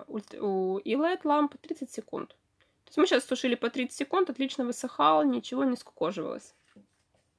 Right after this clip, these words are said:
Так, я поняла, страх перед клиентом. Давайте я возьму эти темы для постов. Я пишу посты, а, и напишу пост,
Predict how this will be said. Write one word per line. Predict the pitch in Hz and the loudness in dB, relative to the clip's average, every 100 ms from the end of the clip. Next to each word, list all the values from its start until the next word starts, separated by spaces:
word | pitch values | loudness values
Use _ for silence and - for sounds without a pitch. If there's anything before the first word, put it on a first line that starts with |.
| _ _ _ - - - _ | _ _ _ -20 -20 -20 _
Так, | - 214 - | 6 6 6
я | |
поняла, | 254 285 262 | 4 6 6
страх | - - 359 349 | 6 8 8 8
перед | 220 226 | -4 -4
клиентом. | 277 466 554 330 | 2 0 2 0
Давайте | 262 523 - | 2 0 4
я | 294 | 4
возьму | 262 269 302 339 - | 4 8 8 8 4
эти | - 247 | 0 -2
темы | 240 381 330 | 4 8 8
для | 202 240 254 | 8 10 10
постов. | - 226 - - 214 180 - _ - - - | 10 2 2 -2 0 0 -6 _ -20 -20 0
Я | 302 | 0
пишу | 294 294 285 | 2 0 0
посты, | - 285 - 427 523 _ _ - - | -2 -4 0 0 0 _ _ -20 -14
а, | - 240 240 226 | 2 6 6 4
и | - 302 339 359 - _ _ _ | 2 4 6 4 -2 _ _ _
напишу | 254 262 - | 2 2 0
пост, | 311 214 - | 6 6 4